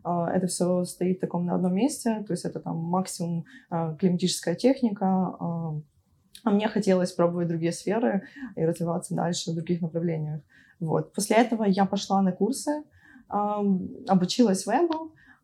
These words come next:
а, попала в студию на стажировку. А, проработала с ребятами около,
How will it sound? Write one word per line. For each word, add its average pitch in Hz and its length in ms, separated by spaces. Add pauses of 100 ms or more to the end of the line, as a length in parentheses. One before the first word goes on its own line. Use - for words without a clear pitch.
а, 185 260 (300)
попала 196 500
в 185 40
студию 240 760
на 208 120
стажировку. 202 760 (840)
А, 214 920 (520)
проработала 226 520
с 214 100
ребятами 202 480
около, 185 400